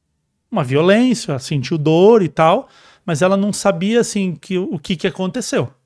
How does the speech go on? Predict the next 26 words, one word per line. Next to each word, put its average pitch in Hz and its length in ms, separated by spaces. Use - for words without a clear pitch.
Uma 170 140
vez 135 240
que - 100
o 196 40
pai 196 600
é 180 40
a 139 140
referência 175 800
de 160 140
cuidado, 160 720
né? 156 180
Ele 147 120
tá 151 120
vendo 143 220
contra 240 680
aquilo 175 380
que 240 480
se - 120
espera 185 400
de 190 100
um 240 60
pai. - 220
Ela 247 240
contou 214 360
pra 240 160
mãe. 170 260